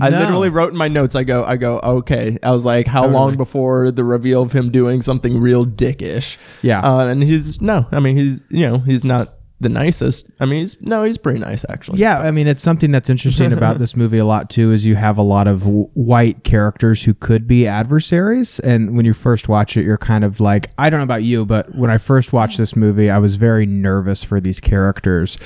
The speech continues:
Speaker 2: 'Cause while they're also dealing with all this stuff, I was so scared that they were going to get deported and kind of go back to this, to this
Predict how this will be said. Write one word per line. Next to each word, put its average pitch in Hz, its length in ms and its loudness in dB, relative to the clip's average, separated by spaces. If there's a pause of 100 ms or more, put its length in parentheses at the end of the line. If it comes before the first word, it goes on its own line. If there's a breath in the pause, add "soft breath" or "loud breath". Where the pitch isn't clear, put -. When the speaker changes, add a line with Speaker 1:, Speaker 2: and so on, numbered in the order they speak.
(180 loud breath)
Speaker 2:
'Cause 123 220 0
while 143 420 0
they're 135 200 -2
also 123 380 0
dealing 110 340 0
with 104 120 -2
all 107 120 0
this 104 180 -4
stuff, - 640 -2 (240 loud breath)
I 127 40 0
was 123 120 2
so 135 120 2
scared 117 440 2
that 104 140 -2
they 107 120 0
were 104 160 -2
going 104 280 0
to 101 40 -2
get 87 160 -2
deported 131 540 0
and 107 120 0
kind 113 180 2
of 98 120 -4
go 110 160 2
back 101 300 -2
to 107 100 4
this, 98 400 0 (340 loud breath)
to 117 120 0
this 104 280 -2